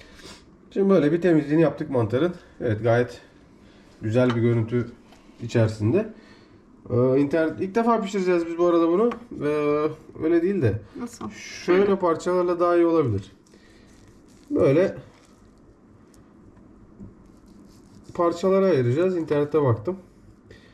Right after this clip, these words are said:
Speaker 1: Bunları pişiriyorlar ondan sonra bu şekilde tavada. Onu hepten bölmene gerek yoktu aslında. Yani çok ince böldük. Evet, bakın şöyle dikey şekilde bir parçalara ayırdık bunları.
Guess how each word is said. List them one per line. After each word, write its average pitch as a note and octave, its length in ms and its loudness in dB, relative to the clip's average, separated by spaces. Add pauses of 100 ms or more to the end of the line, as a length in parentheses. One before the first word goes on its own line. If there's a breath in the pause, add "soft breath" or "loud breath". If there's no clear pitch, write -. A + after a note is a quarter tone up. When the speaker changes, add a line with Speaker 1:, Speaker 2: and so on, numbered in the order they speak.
(380 loud breath)
Speaker 1:
Bunları B2+ 240 -4
pişiriyorlar A2+ 500 2
ondan G2+ 320 0
sonra A2 420 -2
bu G#2 60 -10
şekilde G#2+ 540 -2 (1040 loud breath)
tavada. A2 480 2 (300)
Onu E3 300 -2
hepten E3+ 320 -2
bölmene D#3+ 300 2
gerek E3+ 260 -2
yoktu A#2+ 280 -6
aslında. - 220 -8
Yani - 280 -8
çok G#2 120 -6
ince G#2 300 2
böldük. A2+ 200 -2 (360 loud breath)
Evet, D#3+ 140 4
bakın D#3+ 240 2 (240)
şöyle D3 460 2 (2500 loud breath)
dikey C#3 300 0
şekilde A2 380 -2
bir B2 80 -2
parçalara G#2 480 0
ayırdık F#2 360 -2
bunları. G#2+ 260 -2